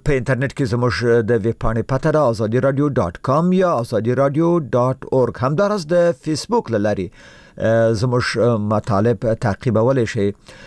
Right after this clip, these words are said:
فیسبوک ډاټ کام سلش آزادي راډیو زموږ د فیسبوک پاڼې، اه، پته ده. که مو تر اوسه لایک کړي نه وي، اوس یې لایک کړئ او له موږ سره یو ځای شئ. ساعت اته بجې او اته دقیقې شوې. دا هم د دې خپرونې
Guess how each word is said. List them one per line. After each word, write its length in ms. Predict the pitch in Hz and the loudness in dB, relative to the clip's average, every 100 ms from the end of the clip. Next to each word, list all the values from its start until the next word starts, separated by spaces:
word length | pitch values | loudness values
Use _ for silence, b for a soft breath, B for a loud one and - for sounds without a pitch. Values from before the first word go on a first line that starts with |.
| B B - | B B -4
فیسبوک 360 | 139 - 170 147 | -2 0 -2 0
ډاټ 160 | 156 - | -2 -2
کام 200 | 156 151 151 | -2 -2 -4
سلش 340 | - 123 131 131 - - | -4 -2 0 -2 -4 -2
آزادي 360 | 123 120 120 165 | -2 0 0 2
راډیو 260 | 160 151 165 147 | 2 0 0 0
زموږ 280 | 123 113 113 | -2 -4 -2
د 100 | 127 127 | 0 0
فیسبوک 380 | 117 98 117 110 - | -2 -4 -2 -2 0
پاڼې، 220 | 113 151 | 0 0
اه، 420 | 143 - 131 113 - | -2 -2 0 0 0
پته 240 | 127 135 175 | -2 0 0
ده. 140 | 175 175 B B B | 0 -4 B B B
که 80 | 143 | -2
مو 100 | 127 113 | -2 0
تر 100 | 117 | 0
اوسه 200 | 113 127 113 | 0 0 2
لایک 180 | 107 - | 0 0
کړي 160 | 156 175 | 0 0
نه 60 | 180 | 0
وي، 80 | 160 | 0
اوس 280 | 160 120 156 180 | 0 0 -2 0
یې 60 | 156 | 0
لایک 180 | 156 156 | 0 0
کړئ 220 | - 151 151 151 | -2 0 2 0
او 260 | 135 135 135 | 0 0 2
له 60 | 120 | 0
موږ 160 | 95 - | -2 -6
سره 160 | 95 90 | -4 0
یو 60 | 85 87 | 0 -2
ځای 100 | 78 | -4
شئ. 120 | - - B B B B B - | -4 -6 B B B B B -4
ساعت 280 | 147 120 - - | 0 0 -2 -6
اته 140 | 139 170 | -2 0
بجې 280 | 180 139 170 | 0 0 2
او 100 | 156 151 | 2 0
اته 200 | 151 214 | 0 -2
دقیقې 420 | 123 - 104 - 104 | -2 -4 -8 -4 -4
شوې. 460 | - 113 - - 139 165 | -2 -4 -4 -4 0 2
دا 60 | 165 | 2
هم 120 | 170 165 165 | 0 0 0
د 20 | 147 147 143 123 | 2 4 2 2
دې 120 | 135 131 127 127 _ 135 | 0 0 -2 -6 _ -12
خپرونې 440 | - 117 104 113 | -6 -2 0 2